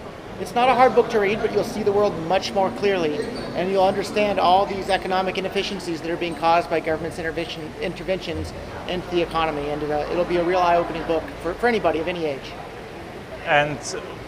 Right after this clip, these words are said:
Speaker 2: could you say what is freedom for you? You're in a,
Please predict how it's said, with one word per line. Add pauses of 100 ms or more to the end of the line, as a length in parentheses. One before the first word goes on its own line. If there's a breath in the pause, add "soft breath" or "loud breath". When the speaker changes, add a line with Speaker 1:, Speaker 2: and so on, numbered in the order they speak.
(180)
Speaker 2:
could
you
say
what
is (120)
freedom
for
you?
You're
in
a,